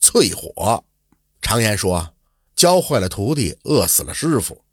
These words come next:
所以呢，这老铜匠在传授的时候还是留了一手。手工铜号角分单号和双号两种。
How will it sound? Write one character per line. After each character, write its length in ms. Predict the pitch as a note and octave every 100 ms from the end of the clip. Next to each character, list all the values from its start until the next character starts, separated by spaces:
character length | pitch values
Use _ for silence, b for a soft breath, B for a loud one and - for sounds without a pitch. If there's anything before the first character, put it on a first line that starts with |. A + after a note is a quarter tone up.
| _ _ -
所 260 | - D3
以 100 | E3
呢， 120 | D#2+ E2 B B -
这 100 | A#2+
老 300 | G#2 G#2+ G#2+
铜 200 | C3+ G#3+
匠 220 | E3 -
在 120 | - D#2+
传 280 | - C3+ G#3
授 180 | B3
的 120 | A#2 F#2
时 120 | E2
候 200 | E2 D#2+ B B B
还 180 | - A2
是 160 | A2
留 280 | F2+ E2+ D3
了 80 | A3
一 120 | F2
手。 160 | E2+ - - _ _ _ _
手 300 | - B2 C3+
工 180 | D#3+ B3
铜 240 | - A3 A3
号 140 | D#3
角 160 | - - G2 - -
分 280 | - F3 F3+
单 280 | B3 B3
号 240 | G#3 - F2
和 120 | F2 B2
双 260 | A#3 A#3
号 220 | F#3+ A#2+
两 260 | F2 E2 A3
种。 220 | B2+ C#2+